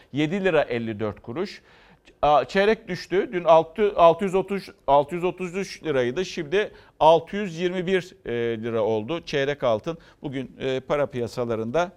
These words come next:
bunlar yaşandı. Şimdi gelelim yine çok konuşulan konulardan biri, e, maske.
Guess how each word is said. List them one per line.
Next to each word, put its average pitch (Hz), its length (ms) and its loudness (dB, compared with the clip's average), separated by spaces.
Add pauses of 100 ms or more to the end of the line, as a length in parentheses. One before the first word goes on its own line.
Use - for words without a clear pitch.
bunlar 139 360 0 (180)
yaşandı. 135 520 4 (680)
Şimdi - 360 -18
gelelim 240 560 6
yine 220 280 2
çok - 280 -2
konuşulan 175 460 0
konulardan 117 720 0
biri, 120 260 -2 (760)
e, 110 320 -2
maske. 120 580 -6